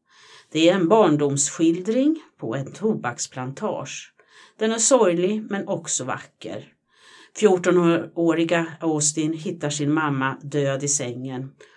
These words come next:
Hon har fött tvillingar och, eh, förblött. Och Austin blir plötsligt den som måste försöka ta hand om sina sex småsyskon. Och sin pappa som blir, försvinner mer och mer in i psykisk sjukdom.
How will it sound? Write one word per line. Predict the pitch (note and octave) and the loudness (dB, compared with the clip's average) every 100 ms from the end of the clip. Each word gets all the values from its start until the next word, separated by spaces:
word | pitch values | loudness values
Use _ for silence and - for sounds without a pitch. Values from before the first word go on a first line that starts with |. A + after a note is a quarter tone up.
| _ - | _ -4
Hon | D#3+ | -2
har | D3 | 0
fött | D3 C#3+ - | -2 -4 -6
tvillingar | - E3+ C#3 A#2+ A#2 G#2 A2 C3 | -4 0 0 -2 -6 -6 -8 -10
och, | C3 - - | -14 -16 -14
eh, | A2+ G#2+ - | -14 -14 -16
förblött. | - C3+ C#3 G#2 C3 _ - - _ _ - - - - | -10 -10 -8 -12 -14 _ -12 -12 _ _ -20 -20 -16 -4
Och | G#3 F3+ | 2 4
Austin | F3 F3 F3+ E3+ | 4 4 2 4
blir | E3 | 2
plötsligt | D#3+ E3+ E3 D3 D3 | 0 -2 -2 -4 -4
den | A#2+ B2+ C3 | -4 -4 -4
som | G3 | -4
måste | A3+ G#3 - C#3+ | -4 -2 -4 -6
försöka | D3+ C#3 A#2 - A#2 - | -6 -6 -8 -12 -16 -10
ta | F3+ | -4
hand | D3 B2 B2+ | -4 -4 -6
om | B2+ | -8
sina | B2 B2 | -8 -6
sex | B2+ D3 D3+ D3+ - - _ - - | -4 -4 -6 -2 0 0 _ -20 -8
småsyskon. | - F3+ C#3 - G#2+ A2 - G2+ G2 C#3 _ _ _ _ _ _ - - _ | -4 0 0 -2 -2 -4 -6 -10 -14 -18 _ _ _ _ _ _ -20 -20 _
Och | F#3+ F3+ | -2 0
sin | F#3+ F#3 | 0 2
pappa | G3 F3 - B2 B2 C#3 - _ | 0 0 -6 -4 -4 -8 -18 _
som | - D#3+ C#3+ C3 C3 | -4 0 2 0 -4
blir, | C#3+ D#3 D3+ C#3 | -4 0 0 0
försvinner | C3 - D#3+ D3 C#3 C3 | -4 -10 -6 -4 -2 -2
mer | C3+ C3+ B2+ | -4 -2 -4
och | C3 | -2
mer | C3 A2+ A#2+ | -4 -4 -8
in | C3 A#2+ A2+ | -8 -8 -8
i | A2+ A2+ | -10 -10
psykisk | - C3+ G#2+ - A2+ - | -8 -6 -8 -10 -12 -10
sjukdom. | C#3+ - - B2+ - C#3 | -10 -12 -14 -16 -14 -14